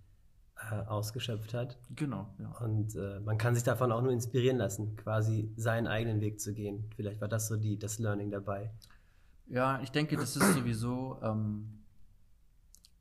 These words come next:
Speaker 2: ein sehr spannendes Thema einmal. Und, äh, die einzigste Art und Weise, denke ich, wie man es machen kann. Also ich meine, ich kann ja auch nur das sagen, weil ich's auch selber so ge-,
Speaker 1: Mhm.
Speaker 2: erfahren habe und getan habe.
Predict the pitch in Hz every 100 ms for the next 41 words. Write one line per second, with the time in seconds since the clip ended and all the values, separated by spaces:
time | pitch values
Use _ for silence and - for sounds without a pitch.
0 | - - 131 120 135 - 123 117 107 -
1 | 143 143 143 135 131 135 139 143 - -
2 | - - - - - 123 120 117 - -
3 | 113 110 117 117 127 117 120 120 120 123
4 | 120 127 127 127 139 139 143 147 147 123
5 | 127 120 117 139 143 127 117 - - -
6 | - - - - - - - - 139 131
7 | 110 - - - 107 107 107 107 123 117
8 | 104 110 113 110 113 113 110 110 110 107
9 | 113 113 113 110 110 110 110 - - -
10 | - - 123 110 107 107 123 135 135 113
11 | 110 110 107 110 123 135 113 104 107